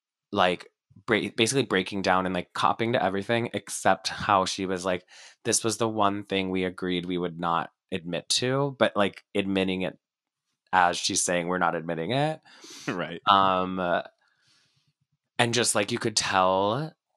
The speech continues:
Speaker 1: the way she broke down and was crying and was so, like, like, shaking and nervous and, like, whatever, that, like, she's afraid of Tom Sandoval.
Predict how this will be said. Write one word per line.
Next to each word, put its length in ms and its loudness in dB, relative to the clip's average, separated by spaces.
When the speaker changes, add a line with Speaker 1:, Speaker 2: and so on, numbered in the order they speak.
Speaker 1:
the 140 -2
way 180 0
she 180 -2
broke 360 -4
down 240 0
and 100 -4
was 140 -4
crying 460 -2
and 120 -6
was 120 -4
so, 300 0
like, 180 -6
like, 160 -4
shaking 640 0
and 160 -6
nervous 480 -2
and, 100 -6
like, 280 -8
whatever, 560 -4
that, 200 2
like, 200 0
she's 220 2
afraid 360 0
of 80 -4
Tom 200 -2
Sandoval. 420 -4